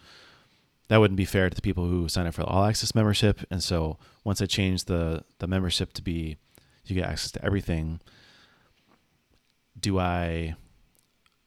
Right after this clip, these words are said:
basically, like, grandfather them into that plan, say, "You can have the community and that's it"? And then, you know, in Cir-, it's not, like, rocket science. In Circle, I can basically just, you know, only give access to people who are on certain plans and whatnot.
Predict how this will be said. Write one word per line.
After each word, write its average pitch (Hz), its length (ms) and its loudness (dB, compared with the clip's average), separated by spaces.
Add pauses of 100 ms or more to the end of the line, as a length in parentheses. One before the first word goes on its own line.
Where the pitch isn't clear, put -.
basically, 104 400 0
like, 92 160 -2
grandfather 98 500 -2
them 90 140 -4
into 85 160 -6
that 87 200 -2
plan, 87 260 -4
say, 82 300 -4
"You 95 120 -6
can 90 120 -6
have 87 140 -4
the 90 80 -10
community 85 580 -4 (120)
and 87 120 -8
that's 78 220 -6
it"? 113 260 0 (760)
And 90 120 -6
then, 78 380 -6 (720)
you 101 80 -10
know, 78 280 -8
in 143 120 0
Cir-, - 200 -2
it's - 160 0
not, 117 180 4
like, 98 280 0
rocket 101 260 2
science. 87 360 -2
In 101 140 -2
Circle, 95 360 4
I 87 100 2
can 85 140 -4
basically 85 360 -2
just, 78 380 -4 (720)
you 92 80 -4
know, 78 220 -2
only 98 200 4
give 90 180 2
access 87 340 0
to - 80 -8
people 87 260 -2
who 78 460 -2 (280)
are 87 100 0
on 80 160 0
certain - 280 -2
plans 85 360 -8
and 87 60 -10
whatnot. 76 340 -12